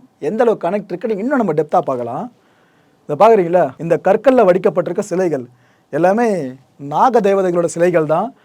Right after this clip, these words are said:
ஆனா இந்த ஏலியன் ஸ்ட்ரக்சர் நம்ம பார்த்துருப்போம் பார்த்தீங்களா, நிறைய டாக்குமெண்ட்ரிஸ்ல முக அமைப்பு மட்டும் அப்படி வந்திருக்குங்க. இந்த ஏலியன் சார்ந்த ஆய்வு மேற்கொள்றவங்களா இருக்காங்களே, அவங்க இந்த கற்களை எடுத்து வச்சு இது எதுக்காக ஏலியன் பில்ட் பண்ண ஒரு இடமா இருக்கக்கூடாது, ஏலியன்ஸை வணங்குற இடமா இருக்கக்கூடாது,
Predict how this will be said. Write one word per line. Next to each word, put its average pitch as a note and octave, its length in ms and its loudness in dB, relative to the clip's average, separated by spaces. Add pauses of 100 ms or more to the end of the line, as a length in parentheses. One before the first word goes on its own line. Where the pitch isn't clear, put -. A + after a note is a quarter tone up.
(360)
ஆனா A3 160 6 (840)
இந்த E3 120 0 (200)
ஏலியன் D#4+ 260 6
ஸ்ட்ரக்சர் G3 300 -4
நம்ம F#3+ 180 -2
பார்த்துருப்போம் D#3+ 380 -2
பார்த்தீங்களா, C#3+ 360 -2 (500)
நிறைய F3+ 220 2
டாக்குமெண்ட்ரிஸ்ல C#3 560 -4 (560)
முக G#3 140 -2 (140)
அமைப்பு G3 300 -2
மட்டும் F#3 220 0
அப்படி E3 220 -2
வந்திருக்குங்க. C3+ 440 -10 (440)
இந்த C#3 100 -4 (140)
ஏலியன் B3+ 340 2
சார்ந்த G3+ 380 0
ஆய்வு A#3 200 0
மேற்கொள்றவங்களா F#3 480 -2
இருக்காங்களே, D#3+ 320 -6 (300)
அவங்க B3+ 240 2 (120)
இந்த F3 200 0
கற்களை G3+ 320 2
எடுத்து D#3 240 -6
வச்சு D3 220 -12 (720)
இது C4 120 4
எதுக்காக B3 340 2 (120)
ஏலியன் A3+ 240 4
பில்ட் G3 160 -2
பண்ண G3+ 160 0
ஒரு D#3+ 100 0
இடமா E3 200 -2
இருக்கக்கூடாது, B2+ 360 -8 (200)
ஏலியன்ஸை A3 420 0
வணங்குற A#3 300 0
இடமா F3 180 -2
இருக்கக்கூடாது, C3+ 400 -6